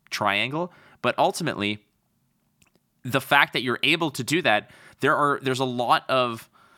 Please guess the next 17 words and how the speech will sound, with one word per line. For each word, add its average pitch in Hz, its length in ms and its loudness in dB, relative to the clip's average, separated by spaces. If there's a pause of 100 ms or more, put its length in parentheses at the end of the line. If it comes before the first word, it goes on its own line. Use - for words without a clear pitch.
(400)
people 156 340 -2
out 120 200 0
there 107 400 2
who 123 120 -4
are 113 200 0
innovators, 110 800 0
who 120 200 -2
are 104 460 2
experimenters, 110 1300 -2 (200)
who 123 120 -4
are 117 100 2
gonna 117 240 -4
be 113 240 -6 (120)
in 147 180 -2
the 143 80 -4
lab 120 680 4
saying, 113 680 -2